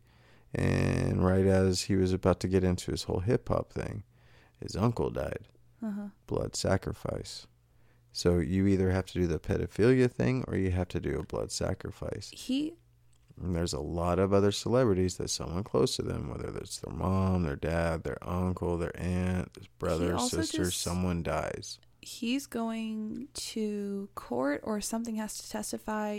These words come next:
Speaker 2: in, I think it's, like, excess tenation or somebody's death, that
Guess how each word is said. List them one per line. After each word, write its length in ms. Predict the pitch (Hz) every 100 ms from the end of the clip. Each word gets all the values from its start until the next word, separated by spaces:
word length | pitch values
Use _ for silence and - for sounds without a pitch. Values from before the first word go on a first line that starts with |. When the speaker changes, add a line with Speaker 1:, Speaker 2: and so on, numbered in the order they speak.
| -
Speaker 2:
in, 420 | 196 196 196 196 - _ - - - -
I 40 |
think 140 | 240 285
it's, 120 | -
like, 220 | 233 208 - _ -
excess 520 | 214 - - 214 -
tenation 840 | - 202 202 - 196 196 202 214
or 140 | 208 196
somebody's 760 | - 214 214 208 190 185 190 -
death, 320 | 180 - - - - _ - - _ _
that 440 | - 202 196 202